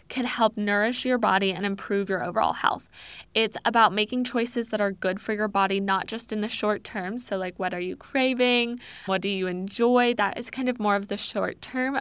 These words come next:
but we also wanna look at the long term. So what's gonna give you the most energy? What is going to help clear up the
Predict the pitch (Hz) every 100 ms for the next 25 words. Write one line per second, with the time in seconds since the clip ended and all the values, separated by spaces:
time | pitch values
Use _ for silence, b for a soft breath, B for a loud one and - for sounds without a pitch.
0 | 226 240 214 - 220 - 269 277 262 214
1 | 214 - - 202 185 180 180 185 - 185
2 | 175 - B B B - 220 208 208 -
3 | 220 214 214 220 214 214 214 - - 202
4 | 202 196 202 185 185 190 196 - 202 202
5 | 208 214 190 - - 226 214 214 - -